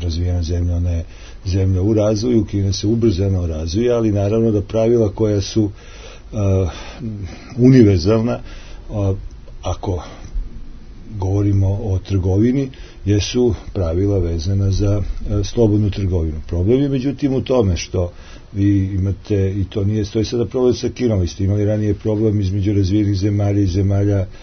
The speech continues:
baš u razvoju, da su nerazvijeni, koje su bile potpuno na poljoprivredu oslonjene.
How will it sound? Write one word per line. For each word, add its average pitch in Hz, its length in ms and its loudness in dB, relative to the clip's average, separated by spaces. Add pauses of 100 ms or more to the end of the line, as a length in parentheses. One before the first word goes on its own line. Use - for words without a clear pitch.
(920)
baš 110 360 -4
u 107 80 2
razvoju, 98 400 2
da 95 80 2
su 104 160 -4
nerazvijeni, 98 540 2
koje 101 200 2
su 98 140 -4
bile 101 180 2
potpuno 104 480 -2
na 101 120 2
poljoprivredu 104 760 4
oslonjene. 82 540 0